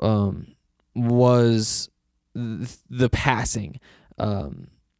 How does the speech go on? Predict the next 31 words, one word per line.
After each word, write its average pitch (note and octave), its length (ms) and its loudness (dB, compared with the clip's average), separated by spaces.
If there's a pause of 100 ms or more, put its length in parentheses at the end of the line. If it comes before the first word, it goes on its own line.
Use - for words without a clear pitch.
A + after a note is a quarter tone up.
(1040)
you C3+ 100 4
know, B2+ 220 4
he, C#3+ 580 2
he C3+ 220 0
only E3 380 2
was C3 440 -2
credited C3+ 480 2
with A#2+ 240 0
one A#2+ 240 0
turnover, B2+ 560 0 (760)
but B2 360 2
it A2+ 120 0
seemed D#3 380 2
like, A#2 400 0 (1400)
especially D#3+ 500 4
late B2 280 2
in B2+ 80 -4
that A#2 220 -2
game, A2+ 440 0 (920)
he C#3 220 4
just C3 480 4
could C3+ 240 4
not A2+ 320 0
find A#2 260 0
a G#2+ 40 0
passing A2 480 0
lane. G2+ 180 -2
Like, B2 180 0
the, D3+ 120 2
like C#3+ 180 4
there, D#3 180 4